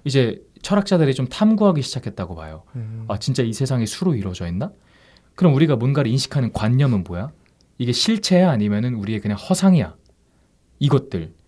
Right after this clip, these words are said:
Speaker 1: 이게 되게 중요했다고 보고
Speaker 2: 음.
Speaker 1: 십칠 세기 때까지는 이 관념들을 실제, 특히나 로크는 이 관념들, 우리의 이미지들을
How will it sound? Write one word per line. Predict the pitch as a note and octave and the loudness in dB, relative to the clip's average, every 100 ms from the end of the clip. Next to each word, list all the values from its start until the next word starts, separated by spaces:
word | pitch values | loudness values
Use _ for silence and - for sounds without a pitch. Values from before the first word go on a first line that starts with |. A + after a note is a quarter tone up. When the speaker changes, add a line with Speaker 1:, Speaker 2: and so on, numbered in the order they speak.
| - | -4
Speaker 1:
이게 | F3 G3 | 4 4
되게 | C#3 C3 | 4 0
중요했다고 | - C3 B2+ - G2 F#2 | 0 2 2 0 -4 -4
보고 | F#2 C3+ G#2 - | -2 0 0 -2
Speaker 2:
음. | B2 G#2 - - _ _ _ | -14 -16 -20 -20 _ _ _
Speaker 1:
십칠 | - - A#3+ | -10 -4 -2
세기 | G3+ A3 G3 | 2 2 2
때까지는 | F#3+ F3+ D#3+ D#3 F3+ - - - | 0 2 2 4 2 -2 -12 -2
이 | D#3 | -2
관념들을 | D#3 C#3 C#3+ E3+ D#3+ D3 D#3+ | 2 2 6 6 4 2 0
실제, | - A#3 - G#3 C#3+ - - | -2 -6 0 0 0 -4 -10
특히나 | F#3+ G#3+ C3 | 0 4 4
로크는 | C3+ - E3+ E3+ A#2+ | 4 4 4 6 2
이 | G2 D#3+ | -2 -4
관념들, | - C#3 E3 D3 G#2 E2+ | 2 4 6 6 2 -2
우리의 | C3+ D#3 B2+ | 2 4 4
이미지들을 | B2+ D#3 D3 B2+ D#3+ | 4 2 2 0 2